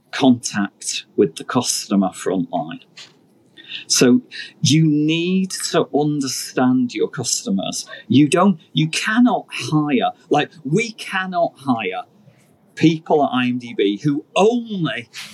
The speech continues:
ever are, like, uh, like, as big a movie fan as me. It's great when we hire people who are a bit, uh,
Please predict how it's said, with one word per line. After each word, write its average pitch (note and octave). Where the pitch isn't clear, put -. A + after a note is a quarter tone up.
ever D#3+
are, C#3
like, C3
uh, C#3
like, C#3+
as D3
big F3
a E3
movie C#3+
fan B2
as B2
me. C#3
It's D3+
great A3
when E3+
we E3
hire C#3+
people B2
who A#2+
are A#2
a A2+
bit, A#2+
uh, A#2+